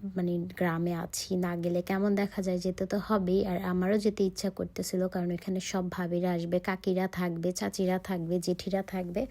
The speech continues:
So আমারও ইচ্ছা করতেছিল যে আমি যাই, এজন্য মা আমাকে নিয়ে আসছে। আর আমি গ্রামে গেলে আমার দাদা শ্বশুর এবং দাদি শাশুড়ি আমাকে দেখতে যাবে। তো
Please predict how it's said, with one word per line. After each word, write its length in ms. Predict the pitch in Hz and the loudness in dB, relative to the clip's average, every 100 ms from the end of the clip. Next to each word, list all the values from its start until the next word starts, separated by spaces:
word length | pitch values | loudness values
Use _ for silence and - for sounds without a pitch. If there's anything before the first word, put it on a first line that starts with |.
| - - - - | -8 -16 -6 0
So 60 | |
আমারও 240 | 202 196 202 | 2 4 4
ইচ্ছা 300 | 202 - 190 | 2 -2 -2
করতেছিল 600 | 180 - 190 - 175 175 | -2 -4 -2 2 2 4
যে 120 | 170 | 2
আমি 240 | 170 175 | 2 2
যাই, 340 | 165 160 180 240 | 2 2 2 2
এজন্য 320 | 180 180 175 | 2 2 2
মা 220 | 175 170 | 0 0
আমাকে 340 | 170 170 - 175 | 0 -2 0 0
নিয়ে 200 | 170 170 | 2 0
আসছে। 340 | 170 - - - | -2 -6 -2 2
আর 200 | 208 220 | 4 2
আমি 240 | 214 208 208 | 0 2 2
গ্রামে 360 | 202 180 170 180 180 | 2 4 4 0 2
গেলে 180 | 180 | 2
আমার 240 | 190 180 180 | 2 0 0
দাদা 280 | 180 170 190 | 0 0 -2
শ্বশুর 420 | - 185 - 190 | -2 -2 0 2
এবং 280 | 185 190 185 | 2 2 2
দাদি 240 | 175 190 | 0 -2
শাশুড়ি 400 | - 190 - 185 | -2 -4 -2 0
আমাকে 300 | 175 175 185 | 0 0 0
দেখতে 460 | 170 175 - 185 185 | 0 -2 0 0 2
যাবে। 400 | 180 165 170 | 2 2 0
তো 120 | 220 | 0